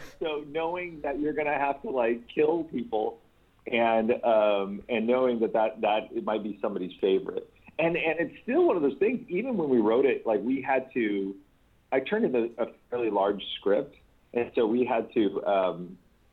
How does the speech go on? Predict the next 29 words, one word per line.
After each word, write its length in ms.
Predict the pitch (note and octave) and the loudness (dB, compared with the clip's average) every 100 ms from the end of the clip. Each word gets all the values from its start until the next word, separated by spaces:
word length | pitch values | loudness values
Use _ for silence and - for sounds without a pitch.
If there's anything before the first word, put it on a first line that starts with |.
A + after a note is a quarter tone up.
| _ _ _ _ - - - | _ _ _ _ -20 -14 -8
take 140 | A#2 | -4
out 160 | A2 G#2+ | -4 -4
some 140 | F#2+ E2+ | -6 -4
subplots 520 | G#2+ G#2 - F2 E2+ G2 | -4 -2 -2 -4 -4 -12
and 120 | F2 | -10
stuff 180 | - F2+ - _ _ _ _ _ _ | -6 -6 -8 _ _ _ _ _ _
for 140 | B2+ A#2 - | -2 0 0
stuff 240 | A#2 - | -2 0
that 240 | A2+ G#2 A2+ | 0 0 0
I, 260 | A#2+ B2+ - | -2 -2 -4
I 120 | A#2 | -4
was 140 | C#3 - - | -4 -6 -10
super 200 | F#3 F3 | -10 -6
excited 420 | D3+ - C3+ C3+ B2+ | -6 -2 0 0 0
about 440 | A#2 A#2 A#2 - | 2 2 0 -4
and, 320 | A2 G#2+ G2+ - | -4 -4 -6 -6
and 280 | G#2+ G#2 - _ - G2 C#2+ A#2+ | -6 -6 -12 _ -14 -10 -8 -2
to 60 | - | 0
explore 420 | - - - D#3 D3 | 0 0 2 4 6
the 80 | |
world 420 | B2 B2 B2+ A#2 A2+ | 6 6 4 2 0
even 260 | B2 G2+ F#2 - | -4 -4 -6 -2
further. 320 | D3 C#3 E2+ - _ _ - | 0 0 -6 -12 _ _ -8
But 300 | C#3+ E3+ - | 0 0 4
there's 160 | D#3 D3+ | 2 2
only 360 | G#3+ A#3 A3+ - | 2 4 4 4
so 120 | F3 | 0
much 180 | C#3+ B2+ - | 0 -4 -6
time. 280 | B2+ F#2 | -8 -8